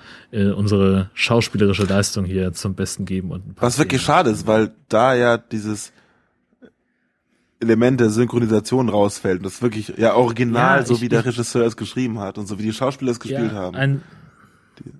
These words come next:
Speaker 2: Ja.
Speaker 1: Ein sensationeller Film auch. Also das ist wirklich ein Film, den wir, das ist Pflichtprogramm. Der eine
Speaker 2: Der ist aber auch
Speaker 1: deutsche
Speaker 2: gar nicht so
Speaker 1: Haifilm.
Speaker 2: schlecht.
Speaker 1: Äh, nee.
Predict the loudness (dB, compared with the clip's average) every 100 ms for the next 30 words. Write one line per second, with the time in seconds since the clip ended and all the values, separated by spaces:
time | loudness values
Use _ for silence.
0 | _ -10 -8 -4 2 4 6 6 4 4
1 | 2 4 2 2 2 0 0 -2 -2 0
2 | 0 2 0 0 0 0 0 -4 -2 0
3 | 2 0 2 0 4 2 2 -2 -6 -8
4 | -2 -2 -2 -6 -6 -6 -8 -10 _ _
5 | 0 0 2 4 4 4 4 4 4 2
6 | 2 0 0 0 0 -6 -20 -20 -20 -20
7 | _ -18 -18 -20 _ _ _ _ -2 2
8 | 4 2 0